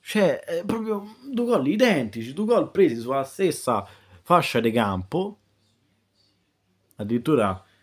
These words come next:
che allargò De Colombo in tre sul primo palo. In tre sul primo palo, Casale, che era Casale, Felipe Anderson e, e, e Lazzari.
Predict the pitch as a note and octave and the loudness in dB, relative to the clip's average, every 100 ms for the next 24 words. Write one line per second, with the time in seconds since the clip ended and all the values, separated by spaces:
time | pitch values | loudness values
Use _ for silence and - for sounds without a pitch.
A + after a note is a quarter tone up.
0 | _ - A2 G#2 G2+ G2 C3+ A#2+ A#2+ A#2 | _ -2 0 0 0 2 2 2 0 4
1 | C#3 D3 A2 G2+ - - A2+ A#2 G#2 C#3+ | 6 6 2 -2 -6 -8 -4 -4 2 4
2 | D3+ A#2 A2+ - D3 A#2+ G2 G#2+ A#2+ G#2 | 6 4 -2 -4 -4 -2 0 0 2 2
3 | E2+ D#2+ E2 E2+ F#2 _ _ _ A#2+ A#2 | 0 -6 -16 -20 -20 _ _ _ -10 -8
4 | - E3+ A#2+ A#2+ E3 D3 A#2 D3 C#3 A2+ | 0 0 2 -2 -2 -2 2 4 6 4
5 | G#2 A2 C3+ D#3+ D3 A#2+ A#2+ C#3+ A2 G#2 | 0 -2 0 2 2 0 -2 -2 0 0
6 | C3 C#3+ D#3+ B2+ B2 C3 D3+ E3+ B2+ A2 | 0 0 0 -2 -4 -2 0 0 0 -4
7 | - A#2 A2 A2 G#2+ G2+ _ _ - A#2 | -6 -8 -8 -8 -10 -14 _ _ -10 -2
8 | A2 G#2+ A2 F2+ A#2+ D3+ B2 F#2+ E2 F2 | -2 -2 -4 -2 2 4 4 2 -2 -10
9 | F2 E2+ E2+ D#2+ E2+ | -10 -10 -12 -16 -20